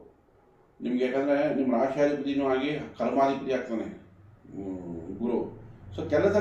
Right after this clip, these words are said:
ಕಾರ್ಯಗಳಲ್ಲಿ ಏನಾದ್ರೂ ಒತ್ತಡ, ಭಯ ಬರ್ಬೋದು, ಶನಿನೂ ಅಲ್ಲೇ ಇರೋದ್ರಿಂದ ಎರಡು ದಿನ. ಆಮೇಲೆ ಆ ಪಂಚಮಕ್ಕೆ ಹೋದಾಗ, ಆರನೇ ಮನೆಗೆ ಹೋದಾಗ ವಾರದ ಅಂತ್ಯ ತನಕ ಚೆನ್ನಾಗಿದೆ ಚಂದ್ರನ ಫಲ.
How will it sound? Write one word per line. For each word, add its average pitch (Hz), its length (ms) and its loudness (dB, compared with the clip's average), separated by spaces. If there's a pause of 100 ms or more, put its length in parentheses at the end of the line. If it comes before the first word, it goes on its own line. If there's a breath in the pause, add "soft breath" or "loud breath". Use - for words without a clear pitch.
ಕಾರ್ಯಗಳಲ್ಲಿ 156 500 6
ಏನಾದ್ರೂ 143 260 2 (100)
ಒತ್ತಡ, 139 260 2 (160)
ಭಯ 120 120 6 (120)
ಬರ್ಬೋದು, 117 380 2 (240)
ಶನಿನೂ 135 380 0
ಅಲ್ಲೇ 117 220 2
ಇರೋದ್ರಿಂದ 110 400 2 (560 loud breath)
ಎರಡು 190 240 6
ದಿನ. 170 100 6 (360)
ಆಮೇಲೆ 160 220 4
ಆ - 140 8
ಪಂಚಮಕ್ಕೆ 151 400 2
ಹೋದಾಗ, 147 240 4 (320)
ಆರನೇ 143 240 8
ಮನೆಗೆ 139 200 2
ಹೋದಾಗ 139 220 6 (140)
ವಾರದ 135 360 8 (120)
ಅಂತ್ಯ 131 260 -2
ತನಕ 143 240 0
ಚೆನ್ನಾಗಿದೆ 120 340 0
ಚಂದ್ರನ 104 360 -4
ಫಲ. - 100 -4